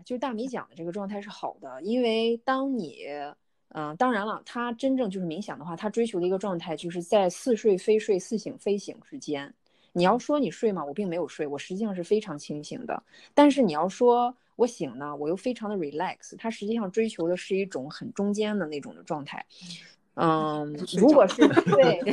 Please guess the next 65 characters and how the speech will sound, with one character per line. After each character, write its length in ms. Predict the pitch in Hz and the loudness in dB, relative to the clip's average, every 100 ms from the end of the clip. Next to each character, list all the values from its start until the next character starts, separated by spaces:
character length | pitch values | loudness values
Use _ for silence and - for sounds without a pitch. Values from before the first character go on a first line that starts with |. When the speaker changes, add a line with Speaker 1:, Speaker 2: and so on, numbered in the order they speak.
| 269 - 220 | -2 -6 -8
Speaker 1:
<laughs> 400 | 427 - 480 285 | -10 -10 -4 0
如 80 | 330 | 4
果 100 | 262 | 4
是 140 | 302 | 2
你 160 | 247 170 | -4 -2
做 180 | 262 | 0
完 200 | 247 240 | 0 -4
瑜 80 | 233 | -4
伽， 200 | 233 240 | -4 -6
因 120 | 247 | -4
为 100 | 254 | -6
可 160 | 254 190 | -6 -10
能， 340 | 151 156 180 - _ _ | -12 -12 -12 -14 _ _
嗯， 500 | - 156 151 147 147 147 | -10 -6 -6 -6 -10 -6
比 100 | 151 | -4
如 140 | 151 | -4
说 640 | 180 202 190 196 190 196 196 | -2 0 2 2 2 -2 -6
一 140 | 208 | -10
些 320 | 208 214 214 | -6 -4 -4
剧 160 | 208 302 | -4 -2
烈 120 | 233 | 0
一 80 | 160 | -2
点 200 | 151 131 | -6 -10
的 100 | 151 | -8
vinyasa 640 | 156 156 202 247 196 151 175 | -8 -6 -6 -6 -8 -8 -6
或 100 | 202 | -6
者 80 | 165 | -6
是 80 | |
hatha 320 | 175 226 226 156 | -8 -10 -10 -8
这 120 | 170 | -8
样 160 | 156 | -8
的 460 | 143 127 - - - _ 190 180 180 | -8 -8 -8 -12 -18 _ -20 -18 -6
瑜 120 | 170 | -2
伽 160 | 185 | -2
课 160 | 196 208 | 0 -2
的 80 | 160 | -2
话， 140 | 156 | -4
Speaker 2:
嗯。 120 | 135 _ _ _ | -12 _ _ _
Speaker 1:
因 140 | 208 | 0
为 100 | 233 | 2
动 180 | 285 247 | 2 2
作 180 | 202 165 | 2 0
可 120 | 156 | -2
能 140 | 156 | -8
比 100 | 165 | -6
较 180 | 143 165 | -2 -2
剧 180 | 165 262 | -2 -2
烈 140 | 185 156 | 0 0
一 100 | 143 | -4
点， 240 | 123 - | -10 -8
然 80 | 175 | -4
后 80 | 196 | -4
你 60 | |
又 100 | 147 | -4
出 160 | 160 214 | 0 4
了 60 | |
一 40 | 190 | 4
些 160 | 196 | 2
汗， 300 | 208 233 160 | -2 -2 -4
可 100 | - | -6
能 80 | 143 | 0
会 100 | 220 | 2
比 80 | 160 | 2
较 140 | 139 | -2
累。 240 | 156 196 | 0 0